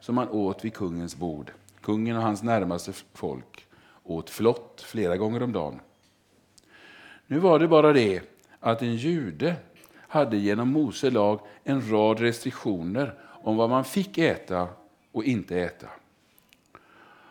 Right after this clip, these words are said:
Våra fyra vänner hade kanske inte i och för sig behövt begränsa sin önskan att bara få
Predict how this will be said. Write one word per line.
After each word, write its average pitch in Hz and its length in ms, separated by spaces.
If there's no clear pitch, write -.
Våra 110 240
fyra 110 320
vänner 117 340
hade 117 260
kanske 123 460
inte 110 280
i 117 200
och 107 40
för 120 120
sig 131 360
behövt 123 360
begränsa 127 800
sin 123 280
önskan 143 720
att 107 140
bara 113 460
få 95 160